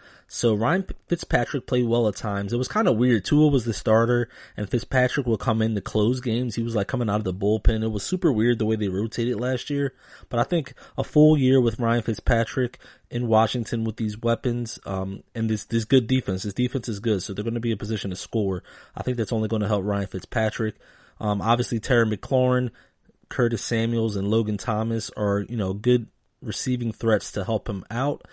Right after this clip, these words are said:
And he has J D McKissic and Antonio Gibson coming out of the backfield. So, and, you know, like I was saying, you know, just playing in this division, you know, Eagles, Cowboys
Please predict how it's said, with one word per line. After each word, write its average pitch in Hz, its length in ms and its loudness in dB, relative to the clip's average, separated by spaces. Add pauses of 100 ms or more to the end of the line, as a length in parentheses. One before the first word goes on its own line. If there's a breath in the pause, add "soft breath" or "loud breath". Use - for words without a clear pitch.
(220 loud breath)
And 104 120 -4
he 110 120 0
has 113 260 0
J 117 180 0
D 113 80 2
McKissic 104 600 -2
and 101 80 -2
Antonio 101 440 -4
Gibson 101 360 -4
coming 101 300 -4
out 95 140 -4
of 92 60 -10
the 95 60 -6
backfield. 92 640 -6
So, 95 300 -4 (260 loud breath)
and, 107 240 -6
you 127 80 -6
know, 117 200 0
like 120 180 0
I 127 40 4
was 113 160 2
saying, 98 240 -4
you 107 60 -2
know, 104 100 0
just 107 160 -6
playing 139 200 2
in 131 60 2
this 120 120 -2
division, 110 520 0 (480 soft breath)
you 110 80 -8
know, 98 200 -6
Eagles, 117 680 0 (500)
Cowboys 117 500 2